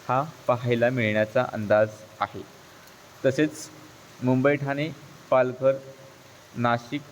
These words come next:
छत्रपती संभाजीनगर, जालना, परभणी, हिंगोली, नांदेड, लातूर, यवतमाळ, चंद्रपूर, गडचिरोली, वाशिमचे काही भाग असतील, या भागामध्ये मेघगर्जनेसह एक दुसऱ्या ठिकाणी,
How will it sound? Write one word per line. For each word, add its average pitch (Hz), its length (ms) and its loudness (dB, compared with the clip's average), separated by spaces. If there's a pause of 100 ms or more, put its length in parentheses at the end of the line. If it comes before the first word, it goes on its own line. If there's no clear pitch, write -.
छत्रपती 127 360 -4
संभाजीनगर, 123 680 0
जालना, 117 540 0
परभणी, 120 540 0
हिंगोली, 120 440 0
नांदेड, 110 460 0
लातूर, 110 400 0 (680)
यवतमाळ, 123 520 2
चंद्रपूर, 123 480 -2
गडचिरोली, 113 600 0 (200)
वाशिमचे 120 580 0
काही 123 160 2
भाग 117 180 0
असतील, 110 280 -2 (260)
या 123 180 2
भागामध्ये 120 580 0 (600)
मेघगर्जनेसह 131 1040 -2
एक 123 180 -2
दुसऱ्या 131 240 -2
ठिकाणी, 117 320 -2